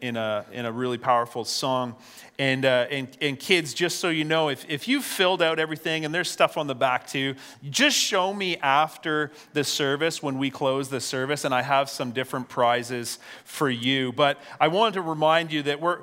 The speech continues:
we're not reading the Bible just to finish. We're reading it to change and to be changed by the Word of God, to, to meet with God here today and see what He has for all of us of all ages. And so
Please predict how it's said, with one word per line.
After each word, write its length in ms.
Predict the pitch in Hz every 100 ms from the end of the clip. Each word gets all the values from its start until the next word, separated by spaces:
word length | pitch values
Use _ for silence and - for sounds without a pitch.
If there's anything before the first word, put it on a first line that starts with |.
| -
we're 140 | 180
not 340 | 180 208 254 165
reading 320 | 165 180 175
the 80 | 139
Bible 400 | 139 139 143 127
just 280 | 139 -
to 80 | 139
finish. 460 | - - 139 131 -
We're 80 | 131
reading 340 | 131 131 135
it 160 | 131 131
to 100 | 120
change 600 | - 131 120 120 117 113
and 140 | 113
to 80 | 110
be 100 | 113
changed 640 | - - 131 131 131 120
by 160 | 127 113
the 100 | 113
Word 260 | 113 113
of 120 | 110 107
God, 380 | 120 117 117 117
to, 160 | 120 107 - -
to 100 | 151
meet 340 | 139 147 160
with 180 | 156 139
God 300 | 139 135 131
here 220 | 127 135
today 600 | 131 - 117 123 131 131
and 140 | 127 120
see 240 | - 139
what 160 | 139 135
He 100 | 127
has 360 | 117 127 135
for 180 | - 151
all 180 | 131 143
of 80 | 139
us 160 | 127
of 120 | 139 123
all 240 | 123 120
ages. 460 | 120 131 131 135 127
And 120 | 123
so 360 | - 131 123